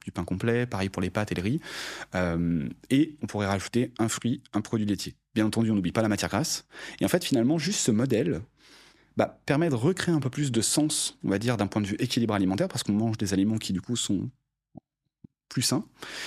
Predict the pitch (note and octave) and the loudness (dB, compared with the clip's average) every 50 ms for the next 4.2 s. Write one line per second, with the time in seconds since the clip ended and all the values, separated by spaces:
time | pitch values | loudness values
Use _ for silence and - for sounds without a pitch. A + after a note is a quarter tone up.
0 | - - - - G#2 - - E3+ - - - G#2 G#2 - - - - A2 G2 B2 | -10 -4 0 2 4 6 6 4 4 4 2 2 2 2 0 0 0 2 2 2
1 | D3 - - D3 B2+ - - C#3 - - C3+ A2 G2+ - - - - - D#3 D3+ | 2 0 0 -4 -2 0 0 0 2 2 0 0 0 -2 -4 -2 0 0 0 2
2 | - A#2+ A2 G#2 G#2 A2 A#2+ C3+ C3+ - - - - - - A2+ A#2 G#2+ A2+ A2+ | 2 0 2 2 2 2 2 2 0 -2 -4 -6 -4 -2 -2 0 0 2 2 2
3 | B2 B2+ - A#2+ A2+ - A#2 A2+ B2+ - - A2 G2+ F#2 - G#2+ G#2 F2+ - G#2 | 0 0 -2 -2 -2 0 2 0 0 0 -2 -4 -4 -2 0 0 0 0 0 0
4 | G2 F#2+ F2+ - | 0 0 -2 -4